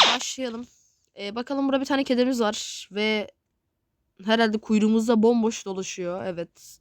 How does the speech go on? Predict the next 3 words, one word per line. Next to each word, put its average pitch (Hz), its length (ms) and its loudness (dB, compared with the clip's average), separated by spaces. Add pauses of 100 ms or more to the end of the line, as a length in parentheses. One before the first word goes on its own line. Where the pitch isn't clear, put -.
doğru. 175 380 -6 (2250)
Niye 262 360 4
bak, 277 140 2